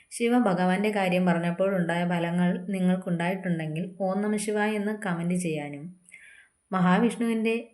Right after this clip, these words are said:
ഫലങ്ങൾ പറഞ്ഞപ്പോൾ നിങ്ങൾക്കുണ്ടായ അനുഭവങ്ങൾ എന്തെങ്കിലും ഉണ്ടായിട്ടുണ്ടോ എങ്കിൽ, അതിൽ "ഓം നമോ നാരായണ" എന്ന് കമന്റ് ചെയ്യാനും, വീഡിയോ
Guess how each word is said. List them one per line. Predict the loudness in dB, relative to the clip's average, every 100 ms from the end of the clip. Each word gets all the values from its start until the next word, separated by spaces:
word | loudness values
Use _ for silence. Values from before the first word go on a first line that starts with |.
| _ -2
ഫലങ്ങൾ | 2 2 2 0
പറഞ്ഞപ്പോൾ | 0 2 2 2 2 2
നിങ്ങൾക്കുണ്ടായ | 2 0 0 0 0 0 0
അനുഭവങ്ങൾ | -2 -2 -2 -2 0 0
എന്തെങ്കിലും | 2 4 4 2 0 -4
ഉണ്ടായിട്ടുണ്ടോ | -4 -2 -2 -2 -2 0 2
എങ്കിൽ, | 0 -4 -6 -10 -12 -20 _ _ _ _
അതിൽ | 2 4 4 2 -4 -12 -20 _ _ _ _ _ _ _ _
"ഓം | 2 6 6 6
നമോ | 4 2 2
നാരായണ" | 2 2 0 0 2
എന്ന് | 2 2 0
കമന്റ് | -2 0 0
ചെയ്യാനും, | 0 0 -2 -6 -6 -8 -10 _ _ _ _ -4
വീഡിയോ | 0 2 2 -2